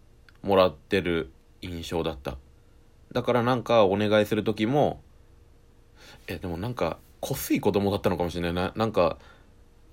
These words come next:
「今年はサンタさんに遊戯王のこのカードを欲しいってお願いするんだ」って、めちゃくちゃ親に聞こえるように言って、で、そのカードは来ないと、「なんで来ないの？」って、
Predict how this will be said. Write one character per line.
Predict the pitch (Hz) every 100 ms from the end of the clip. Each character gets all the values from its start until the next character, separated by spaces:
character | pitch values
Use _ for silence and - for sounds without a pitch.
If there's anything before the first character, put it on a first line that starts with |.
| - -
「今 | 139
年 | 175 175
は | 196
サ | 214
ン | 240
タ | 196
さ | - 147
ん | 123
に | 110 98 - - -
遊 | - 185
戯 | 202 226
王 | 233
の | 143 104
こ | 170
の | 196 202 - -
カ | - 233
ー | 196
ド | 139
を | 95 - - - - - - -
欲 | 127
し | 190
い | 165
っ |
て | - 110
お | 90
願 | 127 170
い | 175
す | -
る | 208
ん | 208
だ」 | 151 156 180 180 170
っ |
て、 | - 104 80 - - -
め | 98
ち | 98
ゃ | 156
く |
ち | -
ゃ | 147
親 | 127 147
に | 123 95
聞 | -
こ | 110
え | 104
る | 117
よ | 131
う |
に | 85
言 | 92
っ | 85
て、 | - 98 80 - - - - - -
で、 | 139
そ | 139 147
の | 156
カ | 190
ー |
ド | 147
は | 110
来 | 127
な | 117
い |
と、 | 107
「な | 143 226
ん | 349
で | -
来 | 254
な | 240 220
い | 214
の？」 | 190 196
っ | 180
て、 | 104 90